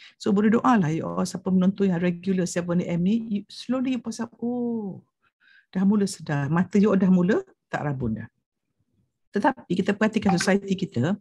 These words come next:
banyak orang, dia cuba macam tunjuk tak ada apa-apa. Nampak tak, the green one? Dia relax, tak ada apa-apa, nampak sopan, nampak baik, kan?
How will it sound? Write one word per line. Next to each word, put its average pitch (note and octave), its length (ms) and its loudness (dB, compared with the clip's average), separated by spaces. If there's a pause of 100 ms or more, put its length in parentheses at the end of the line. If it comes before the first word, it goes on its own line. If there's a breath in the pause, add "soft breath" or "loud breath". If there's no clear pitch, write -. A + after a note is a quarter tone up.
(200)
banyak A3 320 0
orang, E3+ 400 0
dia F#3 240 0
cuba A#3 320 2
macam A3 240 2
tunjuk A3 240 0
tak - 160 -10
ada F#3+ 160 -2
apa-apa. F3 240 -4
Nampak G3+ 320 0
tak, - 80 -12
the F3 160 2
green G#3 240 2
one? G#3 240 0 (480)
Dia G3 160 -2
relax, F#3+ 720 0 (400)
tak - 80 -12
ada F3+ 80 -4
apa-apa, F3+ 420 -2 (540)
nampak E3+ 320 -2
sopan, E3+ 960 -2
nampak F3+ 320 -2
baik, E3+ 960 0
kan? E3+ 140 0